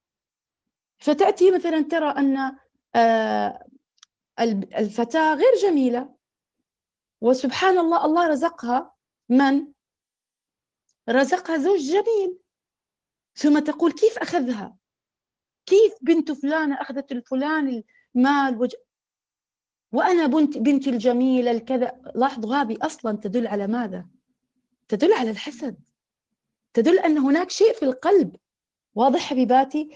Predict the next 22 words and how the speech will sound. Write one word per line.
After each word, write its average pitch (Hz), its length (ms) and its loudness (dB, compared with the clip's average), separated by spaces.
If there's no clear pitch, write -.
يعني 214 320 -2
أي 381 160 6
شيء 339 280 2
يتحرك 294 480 0
في 233 160 -6
قلبك 214 560 -2
اتجاه 269 540 0
الناس، 294 600 -2
حتى 370 340 -2
لو 339 140 4
ما 330 120 4
تكلمتي، 269 560 0
في 269 160 -2
شيء 277 220 -4
هيك 254 160 0
في 233 140 -10
قلبي 208 520 -4
كأن 277 260 2
هناك 247 380 2
غصة 277 420 -4
أو 214 120 -2
شيء، 349 340 -2